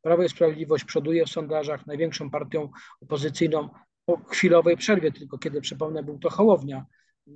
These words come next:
jakiś czas temu. Dalej jest Koalicja Obywatelska. Notowania, jak popatrzymy, czy Lewicy, czy P S L-u teraz z Hołownią, to jest mniej więcej stabilny poziom wsparcia. No, urosła trochę Konfederacja, w tej chwili się trochę cofnęła,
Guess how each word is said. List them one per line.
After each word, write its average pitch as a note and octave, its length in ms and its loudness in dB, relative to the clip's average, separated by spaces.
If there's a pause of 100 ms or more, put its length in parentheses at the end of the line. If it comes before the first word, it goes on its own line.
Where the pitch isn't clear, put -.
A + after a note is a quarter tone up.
(340)
jakiś D3 340 -6
czas D3 240 -2
temu. D3+ 360 0
Dalej D#3 320 4
jest D3 180 -6
Koalicja D3+ 420 -2
Obywatelska. D#3+ 880 0 (500)
Notowania, D#3+ 560 0
jak D3+ 100 -4
popatrzymy, D#3 720 -4
czy D#3+ 120 0
Lewicy, D#3 520 -4
czy D3+ 360 -4
P D#3 100 0
S D3 160 -6
L-u D#3+ 140 2
teraz D#3+ 280 0
z - 60 -12
Hołownią, D#3 640 2
to D3 100 -10
jest D3 300 -8
mniej D#3 120 -8
więcej D3+ 320 -10 (260)
stabilny E3 480 0
poziom D#3 300 -4
wsparcia. D#3 460 -2
No, E3+ 120 -2 (120)
urosła D#3+ 380 0
trochę C#3+ 280 -12
Konfederacja, F3 720 0
w - 40 -14
tej C3+ 140 -12
chwili C3+ 200 -14
się C#3 120 -8
trochę D3+ 220 -8
cofnęła, E3+ 540 0